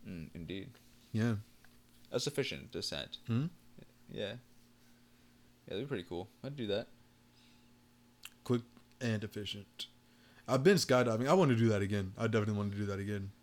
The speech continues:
Speaker 1: I've never done that yet.
Speaker 2: It's fun
Speaker 1: It
Speaker 2: as
Speaker 1: looks
Speaker 2: hell.
Speaker 1: sick, though.
Speaker 2: Yeah. Yep. I wanna do, uh, parasailing. Haven't done that yet.
Speaker 1: Same.
Speaker 2: I don't know if I wanna do bungee jumping, but I feel like I would.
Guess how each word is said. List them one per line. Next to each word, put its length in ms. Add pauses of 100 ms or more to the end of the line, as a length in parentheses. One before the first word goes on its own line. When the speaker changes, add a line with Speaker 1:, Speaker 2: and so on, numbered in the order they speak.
(360)
Speaker 1:
I've 120
never 160
done 180
that 220
yet. 240 (420)
Speaker 2:
It's 160
fun 180
Speaker 1:
It 40
Speaker 2:
as 20
Speaker 1:
looks 160
Speaker 2:
hell. 60
Speaker 1:
sick, 200
though. 220 (480)
Speaker 2:
Yeah. 240 (1400)
Yep. 240 (640)
I 60
wanna 220
do, 380
uh, 300 (420)
parasailing. 640 (1600)
Haven't 240
done 180
that 180
yet. 200 (300)
Speaker 1:
Same. 380 (960)
Speaker 2:
I 80
don't 280
know 200
if 140
I 140
wanna 300
do 120
bungee 320
jumping, 340
but 120
I 60
feel 180
like 180
I 100
would. 360